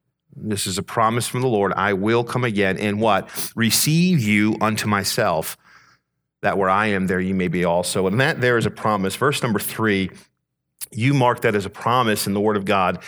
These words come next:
that Jesus says, "I'm coming back for you. I'm gonna bring you to where I am, and that's where we're gonna spend eternity."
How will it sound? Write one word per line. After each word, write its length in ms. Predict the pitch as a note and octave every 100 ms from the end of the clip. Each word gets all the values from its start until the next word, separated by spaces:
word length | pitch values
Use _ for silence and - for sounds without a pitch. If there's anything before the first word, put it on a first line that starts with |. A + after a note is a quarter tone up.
| - -
that 120 | G2
Jesus 400 | G2 B2 C#3+ C#3
says, 160 | - A2+
"I'm 160 | A2 A2
coming 340 | - D3 C#3
back 300 | C#3 C3+ B2+
for 140 | -
you. 280 | C#3 A2+ A2
I'm 100 | A2+
gonna 140 | A2+ G#2
bring 340 | A2+ B2+ C3
you 220 | C#3+ C#3
to 120 | B2+ A#2+
where 240 | A#2+ B2
I 80 | B2+
am, 340 | G#2 A2 G#2
and 180 | A2 G#2+
that's 320 | A2 C3+ -
where 140 | A#2+ A2+
we're 180 | A#2
gonna 160 | A#2 G#2
spend 320 | - A2+ A2
eternity." 640 | G2+ - G#2+ F2 C#2+ A#1